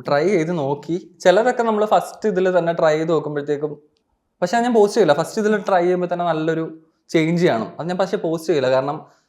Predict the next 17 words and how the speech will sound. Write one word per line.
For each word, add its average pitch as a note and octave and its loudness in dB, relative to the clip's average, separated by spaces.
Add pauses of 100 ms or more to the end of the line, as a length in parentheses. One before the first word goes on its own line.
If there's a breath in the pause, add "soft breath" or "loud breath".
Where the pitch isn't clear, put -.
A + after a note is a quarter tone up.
(120)
പോസ്റ്റ് A#2 -6
ചെയ്യുന്നതിന് F3+ 0
മുന്നേ F#3+ -2
അറിയണമല്ലോ D3+ 2
ഇത് C3 -2
എനിക്ക് B2+ -8
എന്തെങ്കിലും C3 -2
നെഗറ്റീവ്സ് C3 -6
വരുന്നുണ്ടോ C3+ 0
അല്ലെങ്കിൽ B2 -2
എൻ്റെ B2+ -4
സ്കിന്നിൽ C3+ -6
ബാഡ് C3 0
ആയിട്ട് B2+ -2
ഇതാക്കുന്നുണ്ടോ C3 -4
എന്ന് C3 -6
വെച്ചിട്ട് B2+ -8